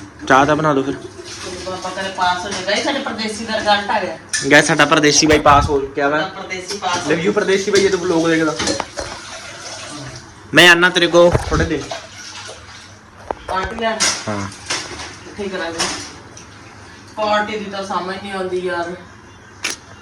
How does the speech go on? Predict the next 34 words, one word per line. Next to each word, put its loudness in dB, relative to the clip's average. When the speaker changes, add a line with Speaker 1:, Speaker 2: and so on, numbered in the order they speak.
Speaker 2:
ਕਿੰਨੇ -8
ਦਿਨਾਂ -6
ਦੇ -8
ਨਾ, -6
ਮਤਲਬ -6
ਆਪਾਂ, -6
ਚਲੋ -8
ਇਹਨਾਂ -6
ਨੂੰ -6
ਤਾਂ -4
ਮੈਂ -4
ਰੋਕੀ -4
ਜਾਂਦੀ -4
ਆ -4
ਵੀ -4
ਆਹ 0
ਨਹੀਂ -8
ਕਰਨਾ, -6
ਆਹ -4
ਨਹੀਂ -8
ਕਰਨਾ। -8
Speaker 1:
ਹੂੰ। -4
Speaker 2:
ਹੁਣ -2
ਜਿਵੇਂ -6
ਪਾਪਾ -6
ਨੇ -10
ਵੀ -10
ਆਉਣਾ -4
ਵਾ, -6
ਮੈਨੂੰ -12
ਸਮਝ -6
ਨਹੀਂ -10
ਆਉਂਦੀ -4
ਵੀ -8